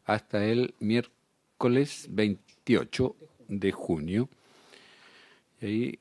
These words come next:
le, le, le pasaríamos un aviso al, al Ejecutivo si las pudieran mandar antes, porque habían algunos senadoras y senadores que querían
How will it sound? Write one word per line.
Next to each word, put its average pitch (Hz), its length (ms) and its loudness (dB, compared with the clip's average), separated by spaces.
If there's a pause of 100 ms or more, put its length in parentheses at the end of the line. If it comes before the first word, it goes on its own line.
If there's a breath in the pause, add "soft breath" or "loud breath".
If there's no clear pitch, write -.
(100)
le, - 240 -12
le, 98 240 -8
le - 160 -12
pasaríamos 117 500 -2
un 113 140 -2
aviso 117 320 -2
al, 117 260 -6
al 107 160 -4
Ejecutivo 110 440 -2
si - 100 -4
las 113 140 -2
pudieran 117 280 0
mandar 107 320 0
antes, 123 300 -2
porque 110 500 -6
habían 110 280 -2
algunos 110 340 -2 (500)
senadoras 107 560 -4
y 98 60 -6
senadores 101 420 -8
que 98 160 -10
querían 98 400 -4